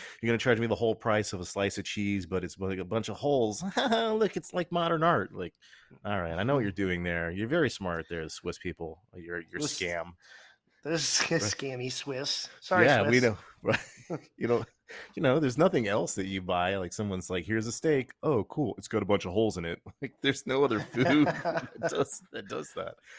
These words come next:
Speaker 2: You're
Speaker 1: Uh,
Speaker 2: mi-, you're
Speaker 1: I
Speaker 2: missing a half your meat.
Speaker 1: I gotta go Gouda. There's a lot of Gouda. Uh, you want an after-school snack, you want a Gouda with Granny Smith apples, probably the best apples,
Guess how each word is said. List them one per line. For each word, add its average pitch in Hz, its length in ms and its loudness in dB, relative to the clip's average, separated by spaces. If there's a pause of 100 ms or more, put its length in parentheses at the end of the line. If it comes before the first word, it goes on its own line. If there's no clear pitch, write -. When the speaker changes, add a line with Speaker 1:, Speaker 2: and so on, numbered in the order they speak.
(200)
Speaker 2:
You're 170 220 0
Speaker 1:
Uh, 95 100 2
Speaker 2:
mi-, - 60 8
you're - 100 2
Speaker 1:
I 104 120 4
Speaker 2:
missing 170 320 4
a 139 60 0
half 151 320 -2
your 147 140 -4
meat. 147 400 -4 (640)
Speaker 1:
I 104 200 0
gotta 110 260 0
go 104 600 0
Gouda. 127 560 -2
There's 92 160 -4
a 92 60 -6
lot 92 200 -4
of 90 100 -8
Gouda. 95 640 -2 (300)
Uh, 92 340 -2
you 95 140 -6
want 95 160 -4
an 92 80 -4
after-school 92 600 -8
snack, 90 480 -8
you 90 80 -8
want 87 320 -6
a 90 60 -12
Gouda 92 500 -4 (400)
with 85 120 -10
Granny 92 300 -2
Smith 117 300 -4
apples, 98 520 -2
probably 98 520 -4
the 95 100 -4
best 98 300 -2
apples, 95 420 -4